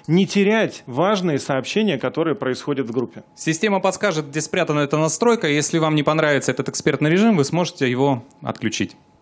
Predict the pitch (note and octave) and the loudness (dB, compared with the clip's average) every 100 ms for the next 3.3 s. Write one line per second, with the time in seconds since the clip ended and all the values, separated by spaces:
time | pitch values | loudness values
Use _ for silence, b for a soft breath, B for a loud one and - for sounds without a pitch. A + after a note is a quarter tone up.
0 | _ B B B - A3 G3+ F#3 F#3 - | _ B B B -2 2 2 2 0 0
1 | D4 F#3 D3+ C#3+ G3 - C3 A#2+ A#2 _ | 0 0 -2 -2 -4 -2 -4 -4 -8 _
2 | A#2+ B2 G#2 G2+ - B B B B - | -4 -2 -2 -6 -20 B B B B 0
3 | G3 F#3 | 2 2